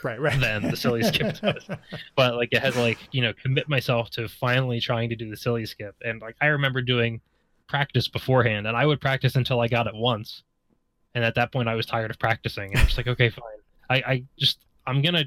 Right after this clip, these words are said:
Speaker 2: kinda, like, wing it and throw it at the wall, and hopefully I do it in a run."
Speaker 1: Yeah.
Speaker 2: 'Cause at that point, my P B was two forty-eight. And I did it the very first run that I got a silly skip in.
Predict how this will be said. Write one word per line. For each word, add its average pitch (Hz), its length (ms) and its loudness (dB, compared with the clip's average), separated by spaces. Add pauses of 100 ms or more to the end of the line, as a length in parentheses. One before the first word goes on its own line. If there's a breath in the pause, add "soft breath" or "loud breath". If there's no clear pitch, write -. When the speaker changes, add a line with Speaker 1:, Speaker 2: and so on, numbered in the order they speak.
(140)
Speaker 2:
kinda, 139 240 2
like, 123 160 2
wing 131 240 2
it 135 100 2
and 117 120 -10
throw 127 240 2
it 123 80 4
at 117 100 0
the 117 80 -4
wall, 120 540 2
and 110 200 -6 (280 loud breath)
hopefully 160 460 2
I 135 140 0
do 127 160 -2
it 123 80 2
in 120 120 2
a 110 60 -4
run." 110 420 -10
Speaker 1:
Yeah. 180 180 -6 (320)
Speaker 2:
'Cause 135 80 -2
at 120 60 -2
that 131 160 -2
point, 127 180 -4
my 120 100 0
P 117 160 -2
B 113 160 -2
was 107 240 -6
two - 200 -4
forty-eight. 110 580 0 (580)
And 117 160 2
I 120 80 0
did 139 180 2
it 147 160 0 (560)
the 135 140 0
very 139 420 2
first 143 440 0
run 127 280 2
that 113 120 2
I 113 100 2
got 113 180 0
a 110 60 0
silly 120 320 0
skip 110 320 -6
in. 101 340 -12